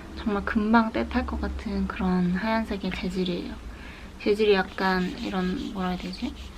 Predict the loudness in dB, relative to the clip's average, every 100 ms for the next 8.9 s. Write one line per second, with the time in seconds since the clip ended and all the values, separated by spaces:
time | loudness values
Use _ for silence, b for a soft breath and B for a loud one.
0 | -12 -12 -12 -12 -12 -12 -12 -14 -14 -14
1 | -14 -14 -14 -12 -2 4 4 4 2 -2
2 | -2 0 0 0 -2 -4 -8 -14 B B
3 | B B -16 -16 -16 -10 -4 -2 -2 2
4 | 4 8 8 6 -2 -8 -6 -6 -6 -6
5 | -8 -14 -14 -14 -14 B B B B 6
6 | 8 8 8 12 12 12 12 10 10 8
7 | 8 6 8 8 6 2 4 4 4 0
8 | -4 -2 2 4 4 2 4 4 4